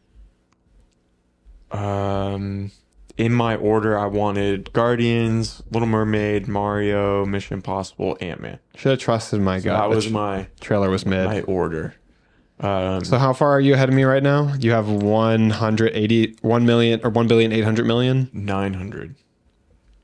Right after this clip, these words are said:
Speaker 1: Yeah, so quite a ways away. Um, Guardians is still in the theaters, so I think it could possibly bring in two hundred, maybe three hundred more, um, in the next few weeks.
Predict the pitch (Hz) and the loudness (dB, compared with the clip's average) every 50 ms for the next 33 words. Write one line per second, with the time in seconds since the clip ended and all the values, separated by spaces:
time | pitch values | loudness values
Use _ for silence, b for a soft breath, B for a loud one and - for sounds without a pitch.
0 | _ _ _ _ _ _ _ - - - 92 90 78 - - - _ _ _ _ | _ _ _ _ _ _ _ -20 -10 -8 -6 -6 -6 -8 -10 -14 _ _ _ _
1 | - - 98 95 90 87 90 - _ _ _ _ _ _ - - - 117 117 127 | -8 -4 -2 -2 -2 -2 -4 -8 _ _ _ _ _ _ -14 -2 0 0 2 4
2 | 135 131 131 131 120 131 135 123 120 110 117 117 110 113 _ _ _ _ _ _ | 4 4 2 2 2 2 2 4 4 2 2 0 -4 -6 _ _ _ _ _ _
3 | _ _ _ _ _ _ _ _ _ - - 98 101 101 98 98 98 98 95 98 | _ _ _ _ _ _ _ _ _ -6 -4 -2 0 0 0 0 0 0 0 0
4 | 98 98 95 95 95 - - - 107 107 110 117 120 123 120 110 110 107 101 - | 0 0 0 -2 -4 -4 -2 0 2 2 4 4 4 2 2 2 0 -2 -2 -4
5 | - - 113 113 117 117 117 120 117 113 - 123 120 117 113 117 117 113 - - | -4 -2 0 0 0 0 0 0 -2 0 0 2 2 2 2 0 0 -2 -2 -2
6 | 110 104 - - 110 107 - - 110 104 - - 120 110 107 107 - - - 120 | -2 -2 -2 -2 -4 -4 -2 -2 -2 -2 -2 -2 -2 -2 -2 -2 -4 -6 -4 -2
7 | 110 107 107 - - 113 110 101 104 104 101 98 104 104 104 104 101 101 104 104 | -2 -2 -4 -4 -6 -6 -2 0 -2 -2 0 -2 -2 -2 0 -2 -2 -2 -2 -2
8 | 104 101 B B B B B B B B _ _ - - - 120 117 110 107 113 | -2 -4 B B B B B B B B _ _ -20 -6 -2 -2 0 0 0 0
9 | 110 107 107 107 98 117 104 101 101 104 107 104 101 104 101 - - - 113 107 | 0 0 0 0 0 0 0 0 0 0 0 0 0 0 -2 -4 -4 -4 -4 -4
10 | 104 104 104 98 98 - 104 98 95 107 101 101 101 104 107 107 - _ _ _ | -2 -4 -4 -6 -4 -4 -6 -4 -2 -2 -2 0 0 0 0 -2 -4 _ _ _
11 | _ _ _ _ _ _ _ _ _ _ _ - - 95 95 92 95 92 90 - | _ _ _ _ _ _ _ _ _ _ _ -4 -2 0 0 0 0 0 0 0
12 | 104 101 101 98 98 98 - - - - - - 107 101 104 107 104 - - - | 0 0 0 0 0 -2 -2 -6 -14 -14 -6 -2 0 2 2 2 0 -2 -8 -16
13 | - - - | -18 -18 -20